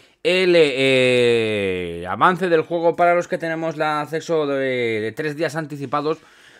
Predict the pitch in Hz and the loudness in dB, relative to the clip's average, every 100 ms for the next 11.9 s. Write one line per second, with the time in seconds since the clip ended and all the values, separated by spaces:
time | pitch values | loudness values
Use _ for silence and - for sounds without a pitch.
0 | _ 196 226 208 202 208 180 156 147 170 | _ 4 4 4 2 2 0 -2 0 0
1 | 160 160 156 156 156 147 160 151 156 135 | 0 -2 -4 -4 -4 -2 -2 0 0 0
2 | 143 151 - 156 160 139 - 131 120 131 | -2 -6 2 6 8 6 2 2 2 0
3 | 160 151 160 117 151 156 147 151 156 127 | 0 2 2 2 2 4 2 0 0 0
4 | 135 135 113 110 117 127 127 123 110 98 | -2 -4 -6 -6 -2 -2 0 0 0 -6
5 | _ _ _ _ _ _ _ - - 92 | _ _ _ _ _ _ _ -18 -14 -12
6 | 90 117 123 123 123 131 135 117 127 127 | -8 -6 -4 0 2 2 2 2 0 -2
7 | 113 107 95 98 120 135 127 123 123 123 | -4 -6 -8 -6 -4 -2 -2 -2 0 0
8 | 113 107 110 143 160 160 - - _ 107 | -2 -6 -10 -8 -8 -10 -18 -20 _ -2
9 | 147 120 104 101 104 110 107 104 151 - | -2 -2 -6 -6 -6 -6 -4 -2 -4 -6
10 | _ _ _ _ _ _ _ - _ 135 | _ _ _ _ _ _ _ -20 _ -4
11 | 127 135 156 139 160 147 156 175 | -2 -2 -2 0 2 2 0 -2